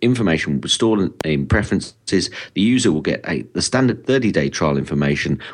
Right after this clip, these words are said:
with a link to our site where they can retrieve a license or manually apply for upgrade pricing.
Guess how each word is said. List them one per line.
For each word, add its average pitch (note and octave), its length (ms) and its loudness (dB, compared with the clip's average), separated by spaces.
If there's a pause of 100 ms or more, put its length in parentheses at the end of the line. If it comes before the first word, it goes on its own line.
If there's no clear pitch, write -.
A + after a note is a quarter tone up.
with D#2 120 2
a F2 60 4
link F#2+ 440 2
to D#2 160 -2
our D2+ 120 0
site E2 300 0
where D2+ 100 -4
they D2 100 0
can D2 220 -4
retrieve A2 480 2
a D2+ 80 2
license D2 640 0
or E2 160 0
manually G2 540 2
apply D#2 420 -2 (120)
for C#2+ 300 0
upgrade - 520 -2
pricing. - 500 0